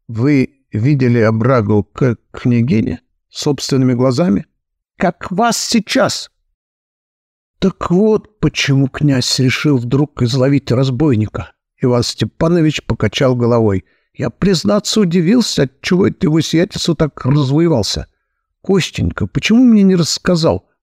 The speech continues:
про Абрага, про княгиню? Дядя Ваня, отец с меня слово взял. Сказал, никто не должен знать, что Луарсаб Гуриани опозорен». И Коте застонал. «Боже,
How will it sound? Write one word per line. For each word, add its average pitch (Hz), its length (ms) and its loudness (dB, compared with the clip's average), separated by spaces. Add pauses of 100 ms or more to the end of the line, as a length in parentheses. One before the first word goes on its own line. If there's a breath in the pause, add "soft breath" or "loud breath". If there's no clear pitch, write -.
про 123 180 0
Абрага, 143 480 0
про 143 160 -2
княгиню? 147 560 0 (680)
Дядя 160 320 2
Ваня, 117 300 0
отец 214 220 0
с - 140 -6
меня 196 220 2
слово 190 680 0
взял. 110 440 -2 (160)
Сказал, 185 540 0
никто 202 480 0
не 247 140 2
должен 202 380 0
знать, 220 300 0
что - 260 -2
Луарсаб 180 480 0
Гуриани 214 400 2
опозорен». 165 560 0 (920)
И 135 100 0
Коте 139 440 0 (120)
застонал. 113 840 -2 (920)
«Боже, 185 440 0